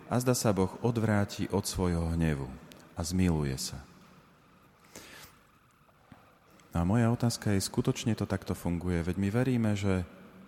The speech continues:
Pán Boh stvoril všetkých nás. To najviac, čo si Boh praje, je naše šťastie.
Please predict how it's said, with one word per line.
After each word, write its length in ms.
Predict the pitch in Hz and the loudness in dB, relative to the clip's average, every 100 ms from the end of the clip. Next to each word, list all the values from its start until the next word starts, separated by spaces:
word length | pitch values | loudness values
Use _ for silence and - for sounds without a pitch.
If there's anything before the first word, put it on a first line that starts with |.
| - - - - | -20 -20 -16 -4
Pán 160 | 117 127 | 0 2
Boh 160 | 104 | 0
stvoril 640 | - - 110 110 104 95 - | -2 0 2 4 2 2 -2
všetkých 560 | - 120 - - 90 | -4 -4 -2 -2 0
nás. 560 | 87 76 65 - - - - - - - - - - - - _ _ _ _ _ - | 0 0 -2 -8 -12 -14 -20 -20 -20 -20 -20 -20 -20 -20 -20 _ _ _ _ _ -2
To 80 | 104 | 2
najviac, 560 | 104 117 127 110 90 - | 4 4 4 4 2 0
čo 160 | - 95 | -2 -2
si 160 | - | 0
Boh 160 | 85 92 | 0 -2
praje, 480 | - 90 87 82 82 | -2 0 2 2 2
je 80 | 92 | 0
naše 320 | 101 - 95 | -2 -4 -6
šťastie. 580 | - 85 76 - 73 | -4 -4 -4 -6 -8